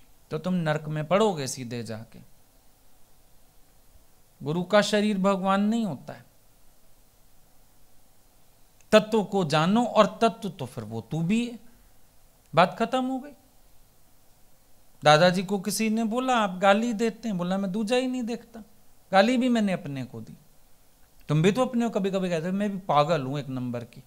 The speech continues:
कहते हो ना। तो दादा ने बोला, "मैं गाली भी अपना आप देख के बोलता हूं,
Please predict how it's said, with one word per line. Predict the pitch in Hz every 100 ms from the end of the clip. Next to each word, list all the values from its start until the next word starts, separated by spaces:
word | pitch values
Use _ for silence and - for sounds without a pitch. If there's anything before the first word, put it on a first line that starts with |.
| - -
कहते | 151 156 220
हो | 214
ना। | 190 208 - - - _ _ - - - - - - - - - -
तो | 160
दादा | 170 208 240
ने | 262 262
बोला, | 233 254 254
"मैं | 240 202
गाली | 196 214
भी | 214 214
अपना | 208 190 190
आप | 190 190
देख | 175 175 -
के | 180
बोलता | 156 156 175 165 185
हूं, | 233